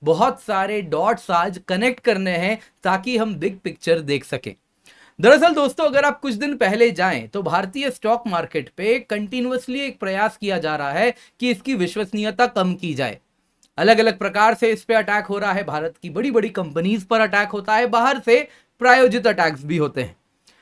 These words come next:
अब दोस्तों, इसके बाद एक प्रयास किया जा रहा है कि जो इस पूरे के पूरे स्टॉक मार्केट का रेगुलेटर है सेबी, Securities and Exchange Board of India, उसको कहीं से भी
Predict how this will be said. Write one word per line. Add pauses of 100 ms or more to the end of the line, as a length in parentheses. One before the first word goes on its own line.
(140)
अब
दोस्तों,
इसके
बाद
एक
प्रयास
किया
जा
रहा
है
कि
जो
इस
पूरे
के
पूरे
स्टॉक
मार्केट
का
रेगुलेटर
है (400)
सेबी, (200)
Securities
and
Exchange
Board
of
India, (380)
उसको
कहीं
से
भी